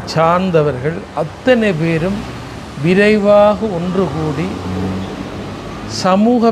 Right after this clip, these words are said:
பிரதிநிதிகள் எல்லோரும் சேர்ந்து எப்படி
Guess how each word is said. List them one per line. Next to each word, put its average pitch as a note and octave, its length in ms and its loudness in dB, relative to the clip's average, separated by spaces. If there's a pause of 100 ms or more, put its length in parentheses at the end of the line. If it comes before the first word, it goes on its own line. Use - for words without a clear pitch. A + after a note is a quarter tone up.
பிரதிநிதிகள் F3 840 0
எல்லோரும் F#3+ 640 2
சேர்ந்து D3 560 -2 (1900)
எப்படி A#3 520 2